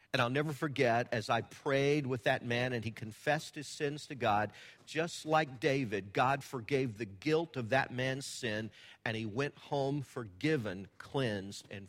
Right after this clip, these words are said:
free. It was a moment I will never forget. So as we wrap up today, let me ask you this poignant question.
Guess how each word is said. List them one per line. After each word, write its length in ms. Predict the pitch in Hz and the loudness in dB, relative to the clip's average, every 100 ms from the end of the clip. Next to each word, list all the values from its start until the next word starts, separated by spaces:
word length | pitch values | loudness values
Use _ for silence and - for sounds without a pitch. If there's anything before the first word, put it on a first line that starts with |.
| - | -16
free. 320 | 127 110 98 - _ _ _ _ _ _ _ | -10 -8 -10 -12 _ _ _ _ _ _ _
It 100 | 120 | -6
was 180 | 110 110 | -6 -8
a 60 | 113 | -6
moment 460 | 120 123 123 123 | -2 -2 -2 -4
I 360 | 101 104 110 113 110 _ _ _ _ _ _ _ _ _ - | -2 -2 -2 -6 -10 _ _ _ _ _ _ _ _ _ -12
will 100 | 104 | -6
never 300 | 95 90 95 | -4 -6 -8
forget. 420 | - 87 90 101 - _ _ _ _ _ _ _ _ _ _ _ _ _ - - _ | -10 -6 -6 -6 -14 _ _ _ _ _ _ _ _ _ _ _ _ _ -20 -20 _
So 160 | - 180 | -2 -2
as 120 | 139 | -2
we 140 | 156 | 0
wrap 260 | 156 165 165 | 2 0 -2
up 160 | 160 | -8
today, 300 | - 117 107 | -8 -2 0
let 120 | 123 175 | 0 -4
me 200 | 180 139 | -6 -4
ask 340 | 135 131 - | -4 -6 -10
you 120 | 120 | -10
this 440 | 107 117 - - - _ _ _ _ _ | -8 -8 -8 -12 -16 _ _ _ _ _
poignant 480 | - 127 123 117 - | -4 -4 -4 -8 -6
question. 480 | - 92 - - | -4 -4 -6 -16